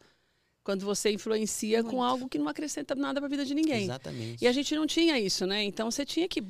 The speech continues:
Speaker 3: Se você
Speaker 1: parece
Speaker 3: parar
Speaker 1: uma
Speaker 3: pra
Speaker 1: loucura
Speaker 3: pensar,
Speaker 1: esse negócio, mas você tem que
Speaker 3: a,
Speaker 1: correr atrás de tal forma que fica uma coisa de doido.
Speaker 3: Estamos falando aqui de jornalistas, porque somos os três jornalistas. Os jornalistas, é,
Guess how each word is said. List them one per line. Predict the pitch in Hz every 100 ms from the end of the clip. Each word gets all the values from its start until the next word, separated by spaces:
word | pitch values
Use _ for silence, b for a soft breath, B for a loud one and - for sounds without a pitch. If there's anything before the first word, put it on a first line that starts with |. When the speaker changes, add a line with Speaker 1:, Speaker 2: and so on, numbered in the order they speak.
| -
Speaker 3:
Se | - -
você |
Speaker 1:
parece | 214 247
Speaker 3:
parar | - 269
Speaker 1:
uma |
Speaker 3:
pra | 262
Speaker 1:
loucura | 247 - 262 247
Speaker 3:
pensar, |
Speaker 1:
esse | 247
negócio, | 240 240 269 302
mas | 294
você | 320
tem | 302
que | 302
Speaker 3:
a, |
Speaker 1:
correr | - 311 311
atrás | 311 269 247
de | 240
tal | 262
forma | - 269 294
que | 311 370 - 294 -
fica | 277
uma | 269 269
coisa | 277 262
de | 247
doido. | 285 285 214 139 139
Speaker 3:
Estamos | 123 143 143
falando | 147 143
aqui | 139
de | 139
jornalistas, | 139 143 139 139 156
porque | - - - -
somos | - 165 143
os | 135
três | 143 143
jornalistas. | 143 139 131 151 151 123
Os | 113
jornalistas, | 151 165 151 151 165 185 - -
é, | 131